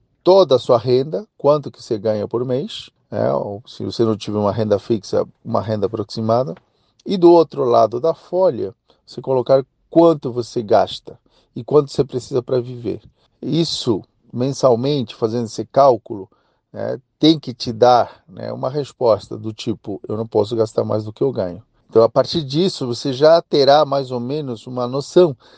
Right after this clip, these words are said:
de quais são as coisas que te oneram mais. O, o que que custa mais? Por exemplo, às vezes um, uma, uma despesa de dívida, um juros elevado. Então, a organização,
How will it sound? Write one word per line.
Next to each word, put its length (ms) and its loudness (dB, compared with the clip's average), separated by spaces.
de 140 -14
quais 320 6
são 400 2
as 160 -2
coisas 540 4
que 140 -10
te 180 -6
oneram 420 0
mais. 460 -6
O, 100 -14
o 220 0
que 160 -2
que 160 -18
custa 440 2
mais? 360 0
Por 160 0
exemplo, 380 0
às 80 -6
vezes 220 -4
um, 440 -4
uma, 300 -4
uma 380 -6
despesa 680 2
de 160 -10
dívida, 580 -4
um 140 -4
juros 320 2
elevado. 840 4
Então, 200 0
a 100 4
organização, 920 0